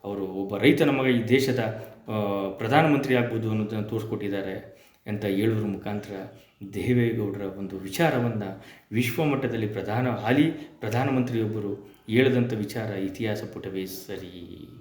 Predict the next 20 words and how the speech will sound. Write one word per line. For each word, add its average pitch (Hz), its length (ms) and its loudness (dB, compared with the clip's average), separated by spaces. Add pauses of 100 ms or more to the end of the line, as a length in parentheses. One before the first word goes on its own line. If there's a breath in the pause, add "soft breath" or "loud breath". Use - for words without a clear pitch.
(380 loud breath)
ಏನಾದರಾಗಲಿ, 113 840 4 (380 loud breath)
ಅದೃಷ್ಟವಂತ 127 680 0
ನಮ್ಮ 101 280 -4
ಕುಮಾರಣ್ಣ. 92 560 -10 (720 loud breath)
ಜನ್ಮದಿನವನ್ನ 143 760 6
ಆಚರಿಸ್ಕೊಳ್ತಕ್ಕಂಥ 107 1080 -6
ಈ 104 220 2
ಶುಭ 120 220 -2
ಸಂದರ್ಭದಲ್ಲಿ 104 760 -6 (380 loud breath)
ಅವರಿಗೆ 101 240 -2
ಒಳ್ಳೆಯದಾಗಲಿ, 104 1080 2
ಮುಂದಿನ 139 300 6
ದಿನಗಳಲ್ಲಿಯೂ 110 640 2
ಸಹ 98 580 -10 (280 soft breath)
ಒಂದು 104 260 0
ಒಳ್ಳೆಯ 120 340 6
ಹುದ್ದೆ 120 340 2
ಬರಲಿ 107 320 -2
ಅಂತ 101 200 -4
ನಾವು 98 480 -8